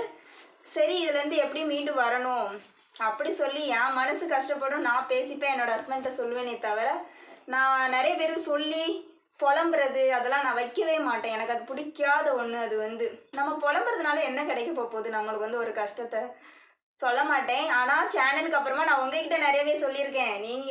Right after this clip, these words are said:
உங்-, உங்களை வந்து <laughs> சொல்ல மாட்டேன், உங்ககிட்ட நிறைய சொல்லியிருக்கேன். என்னோட கோழி பண்ண ஆரம்பிச்சு நாலு வருஷம் ஆகுது. நாங்க அதுல இருந்து ஒண்ணும் பெருசா இன்கம் எங்களால எடுக்கவே முடியல.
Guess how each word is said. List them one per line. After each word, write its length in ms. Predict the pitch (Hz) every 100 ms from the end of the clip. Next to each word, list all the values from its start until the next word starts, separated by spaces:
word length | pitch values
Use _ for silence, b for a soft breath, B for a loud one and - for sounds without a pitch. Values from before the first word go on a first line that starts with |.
| 240
உங்-, 240 | 247 240
உங்களை 280 | 233 269 294
வந்து 280 | 277 269 311
<laughs> 580 | 311 - 339 311 294 294
சொல்ல 180 | 277 226
மாட்டேன், 420 | 262 247 240 247 440 -
உங்ககிட்ட 380 | 233 262 285 285
நிறைய 260 | 240 226 262
சொல்லியிருக்கேன். 540 | 269 220 220 214 208 - B B B B -
என்னோட 340 | 247 247 247 247
கோழி 240 | 269 294
பண்ண 200 | 285 254
ஆரம்பிச்சு 400 | 233 240 240 -
நாலு 340 | 247 214 254 277
வருஷம் 300 | 226 - 262
ஆகுது. 260 | 220 214 214
நாங்க 240 | 220 226 220
அதுல 140 | 214
இருந்து 180 | 240 269
ஒண்ணும் 220 | 262 269
பெருசா 340 | 247 262 302 294
இன்கம் 360 | 254 254 262
எங்களால 420 | 233 214 214 233 247
எடுக்கவே 640 | 214 220 233 - 285 262 262
முடியல. 420 | 285 233 226 214